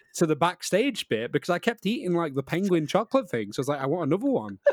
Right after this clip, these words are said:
And my mum was like, "No, just, you just stay out, go back out, like, go, go enjoy the concert or whatever." And I was just sat, I was sat, I found a perfect position. I remember, I rem-, these, I don't remember a lot of stuff from my childhood,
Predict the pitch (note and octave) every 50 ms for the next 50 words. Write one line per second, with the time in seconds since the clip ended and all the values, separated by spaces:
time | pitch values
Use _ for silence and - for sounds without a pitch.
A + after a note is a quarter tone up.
0 | - - - A4+ F#4+ - - - G4 G4 - - G#4 - - - - E3+ F3 E3
1 | E3+ F3 F#3 A3 C4+ C#4+ A#3 F#3+ G#3 F3 D3+ E3 G#3+ B3+ A3+ D#3 C3 C3 C3 -
2 | - - D3 E3+ F#3 D#3 - - E3+ - - - F#3 F3+ F3+ F#3+ G3 F#3+ D3 A#2+
3 | B2+ B2+ D#3 D#3+ D3+ F3 E3 D#3 - D#3 F#3 E3 E3+ D#3 A#2 - - C#3 C#3+ C#3+
4 | C#3+ C#3 - - E3 E3 E3+ D#3 - - - - D4+ - - G3 G#3+ G#3+ G#3 F3+
5 | G3+ G#3 F#3+ F#3 - - F#3 F3 F3+ D#3+ - - C#3+ A2+ - - - A#2+ A#2+ B2
6 | A#2+ B2 B2+ A2+ G#2+ G#2+ A2+ - _ _ - - - _ _ _ _ - E3 D#3+
7 | E3 F3 F3+ G#3+ C#4+ D4 F3+ E3+ D#3+ - - - F#3+ G#3 A3 G3+ - _ _ _
8 | - - F3+ B3 A#3+ G#3 - - - F3 E3+ D3 B2+ - B2 B2+ - D#3 D3 B2
9 | A2 G2+ _ _ - - F3+ G3 F#3+ - G3 E3 - D3+ C#3 C#3+ C3 - - G2
10 | G#2 G#2+ C3+ F3+ - - B2+ F3 G3+ G3+ G#3 F#3 - D3 D3+ G#3 F3 A#2 G#2 -
11 | _ _ - D3+ G3+ G3+ D4+ D4+ B3+ E3+ C3+ C#3 D#3+ F3 D#3+ D#3+ C3+ A#2 A2+ -
12 | - - F3+ - - A3 G#3+ G#3 - A3 A3 G#3+ A3 G3+ - G#3+ G#3+ G#3+ A3 G3+
13 | - A3+ A#3 A#3 G3